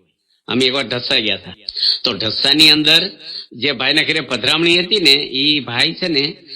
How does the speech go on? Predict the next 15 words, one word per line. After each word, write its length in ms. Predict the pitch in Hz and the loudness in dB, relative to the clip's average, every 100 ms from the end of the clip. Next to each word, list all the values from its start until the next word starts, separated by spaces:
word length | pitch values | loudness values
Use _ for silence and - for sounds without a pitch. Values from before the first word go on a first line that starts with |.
| - _ | -20 _
ઈ 60 | 127 | -4
સત્સંગી 460 | 131 135 160 151 | -2 0 0 2
નહોતા 280 | 147 139 113 | 2 0 -2
ને, 100 | 113 | 0
એ 40 | 135 | 0
વખતે 360 | 147 147 147 | 0 0 0
ઓડિયો 420 | 139 131 147 151 | 0 0 0 0
વીડિયો 380 | 143 139 147 139 | 0 0 0 0
નહોતા, 260 | 135 135 131 | 0 0 0
આવા 140 | 127 | -2
કેલેન્ડરો 540 | 127 131 143 139 135 131 | 0 2 4 2 0 -2
નહોતા 380 | 127 123 127 | -4 -2 -4
સેવન્ટી 500 | 127 - 123 131 127 | -4 -2 -2 0 0
નાઇનમાં. 380 | 117 110 110 90 107 113 104 | 0 0 0 -6 -12 -14 -6
તો 180 | 139 | -2